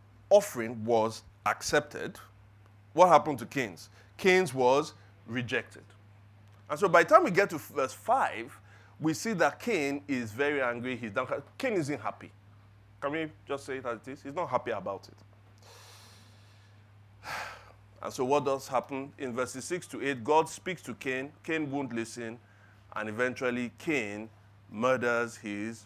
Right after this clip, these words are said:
brother. And so by the time you get into the first four chapters of the Bible, you're already reading about two tragedies.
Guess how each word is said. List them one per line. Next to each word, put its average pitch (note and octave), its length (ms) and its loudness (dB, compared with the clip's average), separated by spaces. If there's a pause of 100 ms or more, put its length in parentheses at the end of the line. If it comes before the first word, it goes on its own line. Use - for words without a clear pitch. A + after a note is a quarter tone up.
(140)
brother. F2+ 340 -6 (560)
And C3+ 100 -4
so D#3 80 -4
by D#3+ 140 6
the D#3 60 2
time E4+ 160 8
you G3+ 80 0
get D#3+ 200 2
into D#3+ 180 0
the C3+ 120 -2
first D3 240 0
four C#3 180 -2
chapters B2 420 -2
of G2+ 100 -8
the G#2+ 60 -6
Bible, A2+ 280 0
you're B2 120 4
already F3+ 380 2
reading D3+ 360 -2
about B2 300 0
two F3+ 120 -8
tragedies. A2 680 -6